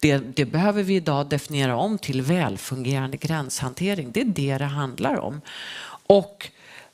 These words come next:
sätter vi inte de gränser vi behöver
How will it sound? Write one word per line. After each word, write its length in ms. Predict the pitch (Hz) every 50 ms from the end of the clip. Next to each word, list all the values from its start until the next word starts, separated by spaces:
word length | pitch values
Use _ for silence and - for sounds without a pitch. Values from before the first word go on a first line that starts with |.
| - -
sätter 640 | - - - - - 226 254 254 - - - 262
vi 120 | 247 254 254
inte 440 | - - 214 165 156 151 - - 165
de 300 | 151 156 143 143 147 139
gränser 500 | 156 170 185 160 139 127 - - 156 143
vi 140 | 135 147
behöver 760 | 143 143 143 143 147 147 170 196 214 214 190 156 139 139 143